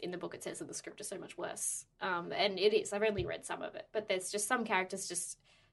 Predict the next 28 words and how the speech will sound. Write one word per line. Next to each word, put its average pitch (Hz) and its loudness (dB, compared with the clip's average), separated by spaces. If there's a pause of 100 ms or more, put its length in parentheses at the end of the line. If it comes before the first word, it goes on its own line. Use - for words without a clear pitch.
(120)
they're 220 8
not 214 10
in 208 10
the 208 0
scene 190 2
at 180 0
all. 170 4
And 175 2
then 180 4
at 156 -2
the 170 6
end, 170 2
it's - -8
like - -6 (360)
Denny 202 8
leaves 175 -2
the - -6
room - -4
and 190 -2
everyone's 190 0
like, 196 0
"Bye, 381 12
Denny." 269 8
<laughs> - 6
And - 4
he 262 12
walks - 12
into - 12